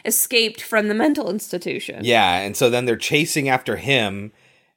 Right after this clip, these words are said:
Speaker 2: and it's weird, just like in the middle of the movie, there's just this whole chase sequence. It's not even the middle. It's, like, an hour or something like that into the movie.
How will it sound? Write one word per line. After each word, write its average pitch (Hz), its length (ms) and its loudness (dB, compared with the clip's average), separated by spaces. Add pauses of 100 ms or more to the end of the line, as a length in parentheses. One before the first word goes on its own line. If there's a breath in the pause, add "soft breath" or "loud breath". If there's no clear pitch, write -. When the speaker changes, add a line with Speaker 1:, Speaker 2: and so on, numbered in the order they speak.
Speaker 2:
and 131 320 0
it's 147 240 -4
weird, 180 400 0
just 254 160 -2
like 247 140 2
in 240 80 2
the 180 80 2
middle 151 340 2
of 240 80 -4
the 262 60 0
movie, 247 300 4
there's 131 200 2
just 156 200 -2
this - 220 -4 (380 soft breath)
whole 190 420 2
chase 240 380 0
sequence. 117 460 0
It's 151 120 -6
not 311 160 4
even 226 200 4
the 143 60 4
middle. 131 440 4
It's, - 160 -8
like, 185 220 2
an 120 100 2
hour 131 460 4
or 104 80 0
something 117 320 -2
like 107 160 0
that 117 160 2
into 117 180 -4
the 104 100 -4
movie. 107 540 0